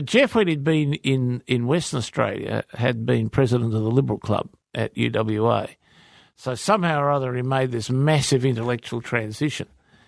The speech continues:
uh, when he was at, uh, i-, i-, in England. And, um, and, uh, so, uh, I guess Tony then being conservative sort of went halfway in a sense.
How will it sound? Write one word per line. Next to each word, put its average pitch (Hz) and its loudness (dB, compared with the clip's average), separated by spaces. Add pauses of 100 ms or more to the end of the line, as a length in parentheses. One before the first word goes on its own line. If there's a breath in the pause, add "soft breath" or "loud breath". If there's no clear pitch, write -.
(320 loud breath)
uh, 120 0
when 127 -2
he 127 0
was 113 0
at, 113 -2
uh, 107 2
i-, 110 2
i-, - 0 (180)
in 110 2
England. 123 -4
And, 123 -2
um, 127 0 (1120 soft breath)
and, 180 2
uh, 165 4
so, 156 4
uh, 110 -12 (1080)
I 139 0
guess 143 0
Tony 151 4
then 139 4
being 131 2
conservative 117 2
sort 123 0
of 110 -2
went 123 -2
halfway 123 2
in 104 -8
a 104 -12
sense. - -12